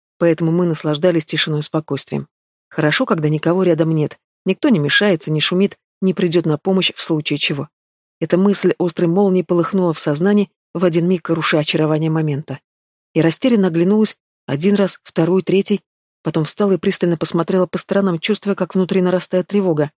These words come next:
Внезапная тишина показалась пугающей, и безлюдный двор подозрительно опасным. И ощущение такое странное появилось, будто кто-то смотрит в упор, не отрываясь. "А пойдем-ка домой, дружочек".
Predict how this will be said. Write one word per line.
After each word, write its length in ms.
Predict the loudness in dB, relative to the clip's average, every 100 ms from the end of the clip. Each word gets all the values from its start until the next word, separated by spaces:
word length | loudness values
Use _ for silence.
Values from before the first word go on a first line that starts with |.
| _ _ _ _ _ _ _ _ _ _ _ _ -6
Внезапная 480 | 0 2 2 2 2
тишина 340 | 2 2 0
показалась 480 | 0 0 2 0 0
пугающей, 500 | -2 0 0 0 -2
и 120 | -4
безлюдный 500 | -2 0 2 2 0
двор 260 | 0 0 0
подозрительно 640 | 0 0 0 -2 0 -2
опасным. 480 | 0 0 0 -2 -6 _ _ _ _ -2
И 40 |
ощущение 440 | 0 0 2 2
такое 260 | 2 0 -2
странное 380 | 0 2 2 2
появилось, 400 | 0 0 0 0
будто 240 | -2 -4
кто-то 240 | -4 -4 -2
смотрит 400 | -2 -2 -4 -4
в 40 |
упор, 300 | 0 0 0 _ -8
не 120 | -2 0
отрываясь. 500 | 0 0 0 -2 -6 _ _ _ _ _ _ -2
"А 60 |
пойдем-ка 360 | 0 2 2 2
домой, 280 | 2 2 2
дружочек". 560 | 2 2 0 -2 -8